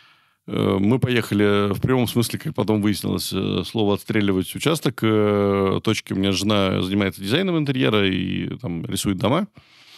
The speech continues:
Вот, собственно, мы поехали моему другу, э, Саше, отстреливали точки по участку вместе с нивелиром. А, приехали, он говорит: "У меня там есть дальномер,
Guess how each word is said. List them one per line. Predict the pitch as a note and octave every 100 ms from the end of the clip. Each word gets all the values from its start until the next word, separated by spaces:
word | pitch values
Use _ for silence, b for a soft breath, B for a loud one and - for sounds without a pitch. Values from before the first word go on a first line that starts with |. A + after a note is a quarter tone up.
| B B
Вот, | G#2+ B2+
собственно, | A#2+ - G#2
мы | G2
поехали | A2 A#2 G#2+
моему | F#2 G2
другу, | F#2 C#3 D3+ A#2 G2 F#2+ F#2+
э, | F2+
Саше, | - A2+ A#2 G2 F#2+ F2+ - -
отстреливали | - A#2 A2
точки | F#2+ G#2+ -
по | -
участку | G2 G2+ - -
вместе | F#2 F2+
с | -
нивелиром. | F#2 F#2 F2 D#2+ _ _ _ _ _ _ _ _ _ -
А, | G#2 G2
приехали, | - A#2 F#3+ - D3+
он | A#2+
говорит: | A2 G2
"У |
меня | G#2 B2
там | A#2 G2+
есть | G#2 G2
дальномер, | G2+ A2 E3+ A3